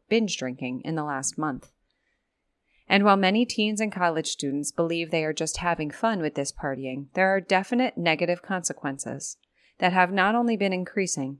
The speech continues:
but are also becoming more serious. Some of the more alarming results for the college-aged population are reported by the two thousand eighteen study as follows.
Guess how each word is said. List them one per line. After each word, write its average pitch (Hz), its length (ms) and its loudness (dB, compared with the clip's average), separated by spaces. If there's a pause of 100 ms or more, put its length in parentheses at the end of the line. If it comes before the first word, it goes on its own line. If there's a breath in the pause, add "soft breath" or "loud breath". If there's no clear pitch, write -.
but 175 100 2
are 180 120 4
also 196 320 2
becoming 160 440 -2
more 151 140 -6
serious. 143 640 -2 (840)
Some 262 220 6
of 277 100 6
the 269 80 6
more 220 180 6
alarming 175 460 4
results 156 440 -4
for 165 140 -2
the 160 80 -6
college-aged 170 720 -2
population 139 720 -6 (260)
are 180 140 4
reported 190 480 2
by 156 160 0
the 151 80 -2
two 202 220 -4
thousand 190 340 -2
eighteen 156 400 -2
study 135 400 -2
as 131 160 -4
follows. 123 600 -6